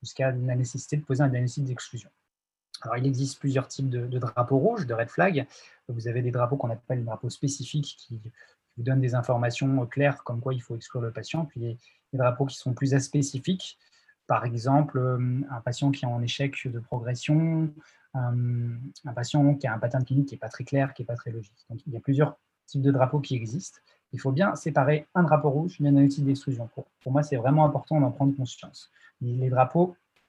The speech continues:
éveillent votre curiosité, si je puis dire, et votre vigilance. Et donc, à la première question, « D'accord, mais je suis pas en première intention. » Parfois, on me dit ça, les, les étudiants, les jeunes gens, ils disent, « Mais attendez, les kinés en France sont pas en première intention. »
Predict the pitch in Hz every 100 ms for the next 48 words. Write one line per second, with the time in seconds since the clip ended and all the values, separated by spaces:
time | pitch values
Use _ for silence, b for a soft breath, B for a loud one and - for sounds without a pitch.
0 | _ 160 147 156 165 185 - _ 117 131
1 | 131 - 127 123 - 139 139 139 127 123
2 | 143 139 135 - - 120 123 139 123 113
3 | 110 113 127 117 117 117 95 - - _
4 | _ _ B B B B _ 175 180 190
5 | 190 180 - 202 196 180 - 208 160 226
6 | 180 131 147 190 147 160 151 139 135 139
7 | - 123 b b _ 147 - 233 175 139
8 | 135 123 123 123 151 135 135 - 135 156
9 | 139 135 170 139 123 123 135 139 - -
10 | 180 113 131 127 - 165 151 208 156 165
11 | - 117 98 101 135 -